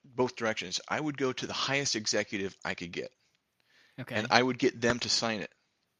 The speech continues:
Speaker 1: So now I'm getting the executive engaged because, you know what, they might act like I'm putting them out, but I know secretly they're kind of like, "Hey, this is kinda cool.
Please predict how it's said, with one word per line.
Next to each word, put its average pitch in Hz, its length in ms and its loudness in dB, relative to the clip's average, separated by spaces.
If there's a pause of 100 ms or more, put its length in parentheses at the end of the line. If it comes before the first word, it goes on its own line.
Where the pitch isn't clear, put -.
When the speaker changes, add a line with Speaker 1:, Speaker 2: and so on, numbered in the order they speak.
(420)
Speaker 1:
So 120 240 0
now 131 580 0 (180)
I'm 120 120 2
getting 139 280 2
the 131 140 2
executive 107 680 0
engaged 85 640 -4
because, 190 340 2
you 185 60 -2
know 160 160 -2
what, 139 180 4
they 151 80 6
might 139 240 6
act 113 240 8
like 113 240 4
I'm 110 100 2
putting - 280 0
them 107 100 0
out, 104 240 0
but 123 220 4
I 127 100 6
know 135 220 0
secretly 104 480 0
they're 107 120 2
kind 160 380 0
of 95 180 -6
like, 104 200 0
"Hey, 208 160 -8
this 101 80 -10
is - 80 -12
kinda 107 180 -4
cool. - 340 -6